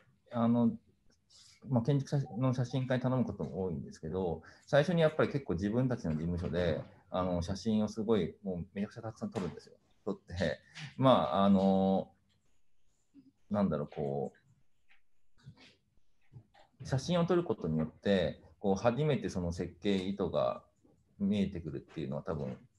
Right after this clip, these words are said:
僕の中ではあるような気がしていて、つまり、まあ、あの、まあ、全員とは言わないけど、まあ、一般的な、まあ、建築写真家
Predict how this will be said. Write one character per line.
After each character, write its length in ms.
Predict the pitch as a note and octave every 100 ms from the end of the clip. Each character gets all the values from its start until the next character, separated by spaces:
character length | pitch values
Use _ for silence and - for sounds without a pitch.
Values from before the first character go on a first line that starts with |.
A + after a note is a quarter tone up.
| _ - - -
僕 220 | G2+ A#2+
の 80 | G#2+
中 200 | A2+ E2
で 60 |
は 120 | C2
あ 40 | E2+
る 80 | D#2
よ 100 | C#2+
う 20 |
な 100 | C2
気 140 | -
が 100 | C#2+
し 60 | -
て 80 | C#2
い 80 |
て、 400 | - F2+ D2+ C#2 - -
つ 60 | -
ま 140 | A#2
り、 80 | F#2
ま 340 | G2+ F#2+ - - - -
あ、 100 | G2+
あ 60 |
の、 600 | F#2+ F2+ F2 E2+ E2+ D2+ - _ _ _ - _ _ - _ _ _
ま 100 | -
あ、 20 | G#2+
全 220 | C3+ C#3+
員 100 | D#3+
と 100 | A2+
は 60 | E2
言 80 |
わ 60 | F2
な 100 | F2
い 80 | E2
け 80 | D#2
ど、 340 | E2+ D#2 - - -
ま 200 | A#2+ A2+
あ、 40 |
一 160 | G#2 -
般 200 | C3+ C3
的 240 | C3 C3+
な、 240 | C3 B2+ A2+
ま 400 | C3 G#2+ D#2 -
あ、 40 | - _
建 220 | - G#2
築 240 | - - A2
写 120 | A2+
真 260 | - G2+
家 380 | G2 F#2 F2+ -